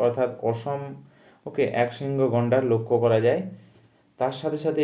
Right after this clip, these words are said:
এক্সট্রা ফ্যাক্টগুলো মনে রাখবে, তোমাদের পরীক্ষার জন্য খুব গুরুত্বপূর্ণ। তো ফ্রেন্ডস, আমরা কিছু প্রশ্ন নিয়ে আসি, এর সাথে সাথে আমরা যে এক্সট্রা ফ্যাক্টগুলো আলোচনা করি, সেগুলো তোমাদের পরীক্ষার জন্য খুবই গুরুত্বপূর্ণ, বিশেষ করে পুলিশ পরীক্ষার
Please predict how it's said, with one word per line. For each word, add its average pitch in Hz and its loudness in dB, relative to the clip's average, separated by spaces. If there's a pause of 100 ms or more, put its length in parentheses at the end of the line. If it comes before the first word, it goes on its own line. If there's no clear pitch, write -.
(100)
এক্সট্রা - 0
ফ্যাক্টগুলো 143 0 (120)
মনে 131 2
রাখবে, 131 4 (100)
তোমাদের 131 0
পরীক্ষার 123 -2
জন্য 127 -2 (160)
খুব 139 2 (500)
গুরুত্বপূর্ণ। 107 -2 (720)
তো - -4
ফ্রেন্ডস, 185 2 (100)
আমরা 139 4 (160)
কিছু 147 -8 (120)
প্রশ্ন 135 4 (120)
নিয়ে 139 0
আসি, 131 -4 (180)
এর 139 2
সাথে 131 0
সাথে 143 -2
আমরা 135 2
যে 131 4
এক্সট্রা 135 0
ফ্যাক্টগুলো 135 2 (280)
আলোচনা 131 -2
করি, 131 2 (100)
সেগুলো 123 -4
তোমাদের 123 -2
পরীক্ষার 117 -4
জন্য 120 -4 (140)
খুবই 131 -2 (100)
গুরুত্বপূর্ণ, 107 -2 (640)
বিশেষ 135 -4 (100)
করে 139 6 (100)
পুলিশ 127 -2 (120)
পরীক্ষার 120 -2